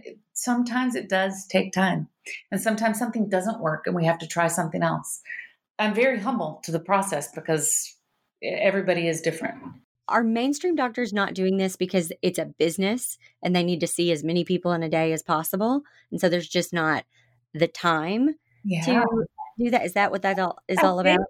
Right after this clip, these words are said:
Speaker 1: a lot of that. I know a lot of my friends and colleagues who work for, you know, who work in, uh, you know, a group of sorts or something,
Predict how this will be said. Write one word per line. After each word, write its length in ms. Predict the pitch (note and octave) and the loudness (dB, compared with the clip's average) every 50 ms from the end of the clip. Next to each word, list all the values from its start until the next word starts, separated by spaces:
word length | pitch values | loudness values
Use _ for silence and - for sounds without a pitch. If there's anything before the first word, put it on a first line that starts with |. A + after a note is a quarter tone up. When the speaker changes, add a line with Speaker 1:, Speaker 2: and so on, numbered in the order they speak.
| - - | -6 -6
Speaker 1:
a 40 | A3+ | -4
lot 260 | F#3+ F#3+ F#3 G3 A3 A#3 | 0 0 2 2 0 0
of 60 | G3 | 0
that. 180 | F#3+ E3 E3 | 0 0 2
I 140 | E3 G3 F3+ | 2 2 0
know 240 | F#3+ G3 A#3 C4 C#4 | 0 0 -2 -2 -2
a 60 | B3 | 0
lot 240 | G#3+ G3 F#3+ G3 G3 | 2 2 2 4 2
of 200 | G3+ G3 G3 - | 2 -2 -4 -4
my 240 | E3 E3 D#3 D3+ D3+ | -4 0 0 0 0
friends 640 | - - - - F3 E3 D#3+ D#3+ D#3 D#3+ E3 D#3+ - | -2 -4 -2 0 2 2 4 2 0 0 -2 -2 -2
and 300 | - - F3 E3+ D#3+ D#3+ | 0 0 0 0 0 0
colleagues 600 | - - D#3 D#3 E3 E3 F3 F3+ F#3 F#3 - - | 2 2 4 4 4 0 -2 -4 -4 -4 -4 -4
who 180 | - - A#3 G#3 | -2 -2 -2 -2
work 400 | E3+ D3+ D#3+ E3+ F#3+ F#3+ F#3+ - | 0 2 2 2 2 2 -2 -8
for, 420 | - - - F3+ E3 D#3+ D#3+ F#3 | -14 -6 -2 -2 0 0 0 0
you 120 | A3+ G#3 | 0 0
know, 140 | F3+ F3+ F3 | 0 0 0
who 140 | E3+ G3 G#3 | -2 -2 -2
work 360 | G3 E3 D#3+ E3 F3 F#3 F3+ - G3 - - | -2 0 0 0 0 0 -4 -8 -16 -12 -6
in, 460 | - F#3 F3 E3+ E3 E3 E3+ F3 E3+ E3+ - - - - - - - - - - - - _ _ _ _ - | -4 -2 0 0 0 -2 -2 -4 -6 -8 -10 -14 -18 -18 -16 -12 -10 -10 -10 -10 -10 -14 _ _ _ _ -6
uh, 60 | F3+ D#3 | -4 -2
you 80 | D#3 E3 | -2 0
know, 140 | C#3+ C#3 - | 0 0 0
a 80 | - | 0
group 460 | D#3+ D#3 D#3+ D#3+ D#3 D3+ D#3+ D#3+ - - - - - _ _ - | 0 0 0 0 0 -2 -2 -6 -8 -14 -16 -18 -20 _ _ 2
of 140 | A#3 - - | 2 2 2
sorts 440 | - - E3 D#3 D#3 D#3+ D#3+ - E3+ | 0 -2 -2 0 0 -2 -4 -6 -8
or 80 | D#3+ | -4
something, 560 | D#3+ - D#3+ D3+ D3+ - D#3+ D#3 D#3+ D#3 D#3 | 0 0 0 2 2 0 0 0 0 -2 -4